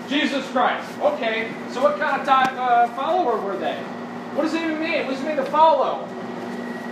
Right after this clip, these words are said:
Well, there's two types. Passive and active. Passive and active.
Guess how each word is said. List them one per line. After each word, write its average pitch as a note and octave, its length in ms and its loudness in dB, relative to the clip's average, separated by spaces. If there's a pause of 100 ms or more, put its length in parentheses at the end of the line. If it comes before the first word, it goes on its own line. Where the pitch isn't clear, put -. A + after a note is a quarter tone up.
(880)
Well, G#3+ 100 4
there's A3 180 0
two B3+ 160 -4
types. - 600 0 (1700)
Passive B3 580 0
and G#3+ 140 -4
active. G3+ 460 -2 (2250)
Passive B3 640 0
and A3 140 -4
active. - 560 0